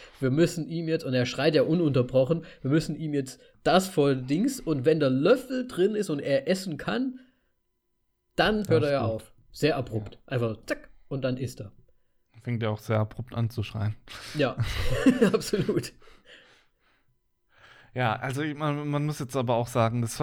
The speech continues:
Speaker 2: ist jetzt kein Film, den man schauen sollte, wenn man eine Familie <laughs> gründen möchte, glaube ich, weil das ist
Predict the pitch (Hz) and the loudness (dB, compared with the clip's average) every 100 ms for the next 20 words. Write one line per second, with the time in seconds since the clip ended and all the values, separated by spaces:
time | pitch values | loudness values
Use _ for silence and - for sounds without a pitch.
0 | - - 127 - 107 117 123 147 139 - | -6 -8 -10 -10 -6 0 0 0 -6 -4
1 | 131 135 127 117 110 - 120 123 117 104 | -2 -2 -2 -2 -2 -4 -2 -2 -2 -2
2 | 107 110 107 - 113 113 113 110 110 110 | -2 -4 -8 -6 -4 -2 -2 -2 -2 -2
3 | 110 107 - - - - - 123 127 120 | -4 -8 -14 -20 -20 -10 -4 -2 2 2
4 | 120 123 135 120 120 - - 139 127 127 | 4 4 6 6 4 -4 -2 0 -2 -4
5 | - 180 214 - - - - - - 175 | -6 -2 -2 -2 -8 -16 -12 -8 -2 0
6 | - 208 226 185 165 131 139 131 139 135 | 4 4 6 6 8 8 4 2 0 0
7 | 131 131 123 131 120 | 2 2 0 0 -4